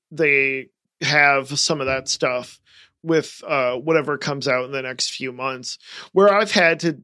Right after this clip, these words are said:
deal with it is, like, when I have, uh, like you said, I'll download something from a U R L. I have to put it in this, like, block with checked,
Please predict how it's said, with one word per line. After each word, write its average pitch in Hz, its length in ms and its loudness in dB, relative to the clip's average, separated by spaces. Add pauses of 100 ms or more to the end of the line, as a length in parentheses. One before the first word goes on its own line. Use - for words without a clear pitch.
(180)
deal 165 240 0
with 165 220 -2
it 139 160 0
is, 135 120 -4
like, 139 360 -2 (600)
when 175 140 2
I 165 180 6
have, 151 540 4
uh, 127 500 0
like 190 200 2
you 196 60 6
said, 156 440 4
I'll 160 380 4
download 165 560 2
something 156 320 -2
from 143 240 -4
a 127 40 -2
U 139 180 -2
R 135 220 2
L. 143 200 4
I 135 80 0
have 139 160 -2
to 139 80 -2
put 160 160 0
it 143 140 0
in 143 140 -2
this, 143 260 0
like, 131 260 -2
block 135 640 2 (360)
with - 280 -2
checked, - 500 2